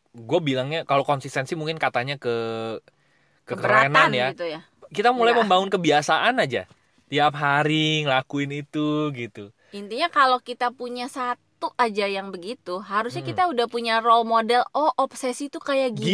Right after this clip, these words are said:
Speaker 2: gini.
Speaker 1: ya,
Speaker 2: Gue
Speaker 1: me-,
Speaker 2: tinggal arahin,
Speaker 1: bener.
Speaker 2: oh gue perlu ngerasain ini, gue
Speaker 1: Bener.
Speaker 2: perlu ngelakuin yang seperti ini,
Speaker 1: Betul.
Speaker 2: tapi di area hidup yang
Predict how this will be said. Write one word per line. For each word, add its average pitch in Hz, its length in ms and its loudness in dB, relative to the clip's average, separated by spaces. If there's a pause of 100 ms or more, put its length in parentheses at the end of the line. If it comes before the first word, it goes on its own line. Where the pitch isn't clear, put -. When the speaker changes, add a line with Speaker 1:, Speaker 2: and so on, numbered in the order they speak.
Speaker 2:
gini. 175 300 0
Speaker 1:
ya, 160 580 6
Speaker 2:
Gue 143 140 -10 (140)
Speaker 1:
me-, 330 120 8
Speaker 2:
tinggal 285 320 4
arahin, 247 380 4 (180)
Speaker 1:
bener. 117 200 -2 (120)
Speaker 2:
oh 302 240 -2
gue 294 200 2
perlu 269 280 -2
ngerasain 220 640 0
ini, 208 420 -8
gue 302 160 -2
Speaker 1:
Bener. 220 120 0
Speaker 2:
perlu 247 200 2
ngelakuin 240 560 0
yang 277 140 -4
seperti 226 440 -8
ini, 143 180 -2
Speaker 1:
Betul. 123 120 -2
Speaker 2:
tapi 214 280 -2
di 220 120 -6
area 190 400 0
hidup 190 400 -8
yang 208 260 -4